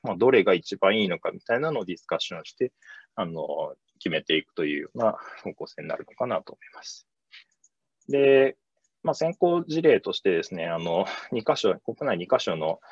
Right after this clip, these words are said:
あの、における適用策の提示みたいなものを、あの、ここでは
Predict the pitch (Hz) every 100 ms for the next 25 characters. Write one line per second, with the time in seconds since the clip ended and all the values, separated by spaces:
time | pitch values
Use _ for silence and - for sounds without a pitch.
0 | - - _ _ 101 85 82 90 95 90
1 | - 101 - 85 113 - - 87 76 85
2 | 78 80 78 - 104 - 78 76 78 92
3 | 107 85 85 78 76 76 - - - -
4 | 90 90 73